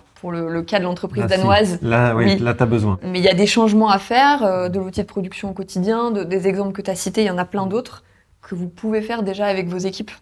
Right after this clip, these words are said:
Speaker 2: Mais alors, comment on fait, alors,
Speaker 1: Eh
Speaker 2: si
Speaker 1: ben
Speaker 2: on,
Speaker 1: voilà,
Speaker 2: si
Speaker 1: donc
Speaker 2: on
Speaker 1: comment
Speaker 2: arrive
Speaker 1: on
Speaker 2: sur
Speaker 1: fait ?
Speaker 2: cette, euh,
Speaker 1: Exactement.
Speaker 2: sur cette réflexion-là ?
Speaker 1: Ouais. Déjà, le, le premier truc dont, dont nous, on, on parle, et, et c'est un, un, un truc qui, qui est,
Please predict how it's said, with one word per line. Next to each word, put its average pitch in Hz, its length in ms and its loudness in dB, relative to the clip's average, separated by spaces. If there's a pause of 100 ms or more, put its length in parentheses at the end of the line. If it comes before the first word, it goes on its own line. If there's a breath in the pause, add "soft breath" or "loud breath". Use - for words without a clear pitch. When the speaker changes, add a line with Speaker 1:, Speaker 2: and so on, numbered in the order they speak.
(300 soft breath)
Speaker 2:
Mais 127 80 2
alors, 120 160 2
comment 190 220 4
on 139 100 2
fait, 95 220 -4
alors, 92 260 -4 (100)
Speaker 1:
Eh 175 60 2
Speaker 2:
si 185 60 4
Speaker 1:
ben 185 120 4
Speaker 2:
on, - 40 2
Speaker 1:
voilà, 175 160 2
Speaker 2:
si 156 60 0
Speaker 1:
donc 139 80 2
Speaker 2:
on - 20 4
Speaker 1:
comment - 120 4
Speaker 2:
arrive 247 160 4
Speaker 1:
on - 40 -2
Speaker 2:
sur - 140 2
Speaker 1:
fait ? 220 60 2
Speaker 2:
cette, - 300 0
euh, 104 560 4 (180)
Speaker 1:
Exactement. 208 460 4
Speaker 2:
sur 185 60 0
cette 127 160 2
réflexion-là ? 120 600 0
Speaker 1:
Ouais. 190 200 2 (100)
Déjà, 226 260 6
le, 269 160 6
le 220 200 4
premier 285 360 6
truc 277 240 0
dont, 196 500 -2
dont 185 280 -10
nous, 220 140 0
on, 180 200 -6 (100)
on - 20 -10
parle, 226 280 2
et, 180 200 0
et 185 40 -2
c'est 185 180 -6
un, 180 200 -4
un, 170 380 -8 (760 soft breath)
un 180 100 -8
truc 208 200 -10
qui, - 200 -14
qui 175 280 -10
est, 170 120 -8